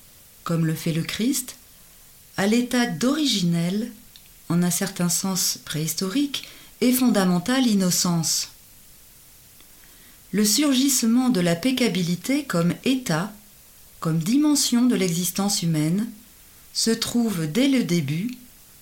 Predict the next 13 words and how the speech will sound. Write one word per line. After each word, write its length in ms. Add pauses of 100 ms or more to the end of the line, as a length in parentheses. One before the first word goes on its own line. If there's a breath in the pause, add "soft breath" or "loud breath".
(120)
en 160
rapport 640 (120)
avec 360
cette 260
réelle 680
innocence 680
de 100
l'homme 420 (560 loud breath)
comme 240 (120)
état 540
originel 800 (100)
et 80
fondamental, 1040